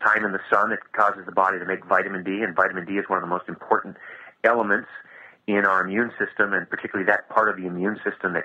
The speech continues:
kicks cancer out. Uh, and it's, and it snowballs, and it becomes a great lifestyle, and as a result, people wind up going onto my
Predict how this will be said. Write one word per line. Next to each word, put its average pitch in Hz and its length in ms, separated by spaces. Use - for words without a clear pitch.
kicks - 180
cancer 101 380
out. 82 220
Uh, 92 360
and 123 160
it's, - 140
and 120 160
it 143 80
snowballs, 165 440
and 98 80
it 95 60
becomes 120 360
a 110 60
great 110 440
lifestyle, 110 720
and 104 100
as 101 100
a 107 40
result, 104 380
people 110 400
wind 110 260
up - 140
going 123 260
onto 117 220
my 107 160